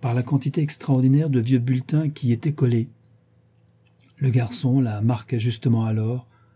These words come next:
Le numéro était treize bis. Francis regarda aussitôt la carte attachée sur le couvercle. Elle portait un nom anglais, Madame James. Sur le champ, il fit quelques questions sur cette dame.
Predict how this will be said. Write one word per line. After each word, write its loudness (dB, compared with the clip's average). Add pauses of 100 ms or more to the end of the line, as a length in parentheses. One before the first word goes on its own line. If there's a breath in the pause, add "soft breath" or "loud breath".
(120)
Le 6
numéro 6
était 0
treize -2
bis. -4 (1040)
Francis 0
regarda 2
aussitôt 0
la 0
carte -6
attachée -2
sur -4
le -4
couvercle. -2 (480 soft breath)
Elle -2
portait 0
un 6
nom 6
anglais, 0
Madame 2
James. 0 (1200)
Sur -4
le 0
champ, 2
il 2
fit -4
quelques -4
questions -4
sur -6
cette -4
dame. -2